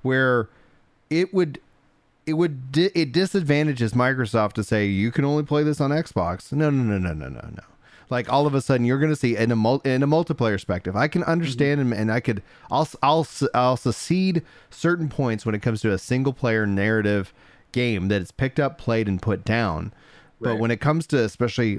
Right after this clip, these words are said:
Speaker 1: online multiplayer games, to sit here and say, <laughs> "You know what? We, we don't want your platform playing with all of us. You gotta buy into our platform." The answer is gonna be no.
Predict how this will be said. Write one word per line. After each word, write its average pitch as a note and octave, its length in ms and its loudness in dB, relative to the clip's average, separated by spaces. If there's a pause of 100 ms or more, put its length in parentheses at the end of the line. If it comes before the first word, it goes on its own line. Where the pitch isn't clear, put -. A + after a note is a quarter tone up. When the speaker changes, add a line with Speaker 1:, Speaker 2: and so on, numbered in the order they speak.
Speaker 1:
online B2 520 0
multiplayer A2+ 640 -2
games, F#2 560 -2 (340)
to A#2 80 -2
sit D3+ 180 0
here D3 160 2
and B2 120 -2
say, G#2 320 2 (220)
<laughs> - 240 -2
"You D#3+ 100 2
know D3+ 120 2
what? D3+ 240 2 (360)
We, D3+ 240 2 (120)
we C#3+ 160 0
don't D3+ 240 2
want C3+ 300 2
your B2 380 0
platform G#2+ 720 0
playing G#2+ 400 0
with F#2+ 240 0 (100)
all B2 300 2
of G#2 100 -2
us. A#2+ 360 2
You A#2+ 80 0
gotta A2+ 180 2
buy G#2 280 0
into G#2 180 0
our G#2+ 160 2
platform." A2+ 580 0 (300)
The E3+ 140 2
answer A3 220 0
is D#3+ 60 0
gonna D3+ 180 2
be C#3+ 140 2
no. E3 500 0